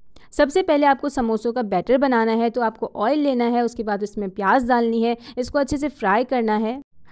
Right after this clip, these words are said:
फिर इसमें कड़ी पत्ते डालने हैं, फिर इसमें राई दाना डालना है, उसके बाद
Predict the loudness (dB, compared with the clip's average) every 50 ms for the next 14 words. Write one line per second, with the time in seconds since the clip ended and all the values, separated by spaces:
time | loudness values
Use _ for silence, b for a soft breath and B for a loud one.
0 | b -6 -2 0 2 2 2 0 0 -2 0 0 0 0 0 0 0 0 0 -2
1 | -2 -2 0 2 4 4 4 4 2 2 2 0 0 -2 -2 0 2 4 4 2
2 | 2 2 2 2 2 4 2 2 2 2 2 2 2 4 4 4 4 4 4 4
3 | 4 4 2 2 -2 -4 -4 -4 -8 -4 -2 -4 -2 0 0 0 0 -2